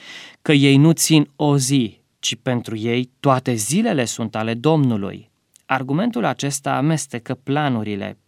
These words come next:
cel spiritual cu cel săptămânal, care implică nevoia omului de odihnă fizică și spirituală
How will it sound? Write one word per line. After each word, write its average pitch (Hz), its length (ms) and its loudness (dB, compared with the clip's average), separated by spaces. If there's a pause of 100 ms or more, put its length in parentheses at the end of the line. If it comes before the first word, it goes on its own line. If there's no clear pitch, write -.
cel 123 260 -6
spiritual 113 800 -4 (460)
cu - 80 -12
cel 117 180 -4
săptămânal, 131 760 0
care 131 220 -2
implică 190 460 -2
nevoia 175 400 -2
omului 143 280 0
de 123 140 -4
odihnă 127 500 -2
fizică 120 520 -6
și 110 160 -6
spirituală 123 920 -4